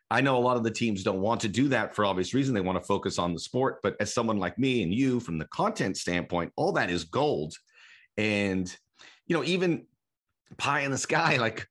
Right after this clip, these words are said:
going there and talking about a Luis Suarez to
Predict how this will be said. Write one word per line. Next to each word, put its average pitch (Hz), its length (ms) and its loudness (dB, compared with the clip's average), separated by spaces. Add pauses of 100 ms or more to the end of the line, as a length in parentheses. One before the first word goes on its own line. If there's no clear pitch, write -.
going 147 320 4
there 139 240 4
and 117 100 2
talking 127 540 0 (400)
about 120 320 2
a 117 40 2
Luis 117 380 2
Suarez 113 520 0
to 117 440 2